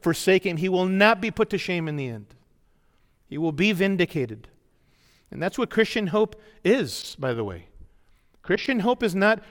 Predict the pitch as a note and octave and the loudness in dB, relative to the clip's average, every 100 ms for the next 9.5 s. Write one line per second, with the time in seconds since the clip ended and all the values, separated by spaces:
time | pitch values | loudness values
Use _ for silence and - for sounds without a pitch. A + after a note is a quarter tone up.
0 | - - D#3 G#3 - A3 F#3 G3 A3 G#3 | -16 0 2 2 2 0 0 0 -2 -4
1 | B2+ F2 - _ _ _ _ _ _ _ | -8 -10 -20 _ _ _ _ _ _ _
2 | - E3 F#3+ - A3 F#3+ - G#3 G#3+ D#3+ | -6 0 0 0 0 0 0 0 0 -2
3 | A#2+ D#3 G#3 - - E3 D#3+ E3+ G#3+ - | 2 2 2 -2 -8 -6 -6 -4 -6 -6
4 | A3+ B3+ G3+ G#3 A3+ G#3 A3 A3+ G#3+ A3 | -10 -10 -8 -4 -2 -2 -2 -4 -4 -4
5 | F#3 G#3+ A3+ A#3+ G#3+ B3 B3 G3 C4 C#4+ | -6 -6 -6 -6 -6 -4 -4 -4 0 0
6 | D#4+ D4+ C4+ C#4+ D#4+ E4 D#4+ _ _ _ | -2 -4 -2 0 -2 -4 -8 _ _ _
7 | G3+ B3 D4 D4 A#3+ A3+ C4+ E4+ - - | 2 4 4 2 2 2 2 0 0 -4
8 | G2 _ _ _ - A#3+ D4+ C#4+ C#4 C#4 | -6 _ _ _ -2 -2 -2 0 0 0
9 | C4+ G3 C4 C4+ | -2 -2 0 -2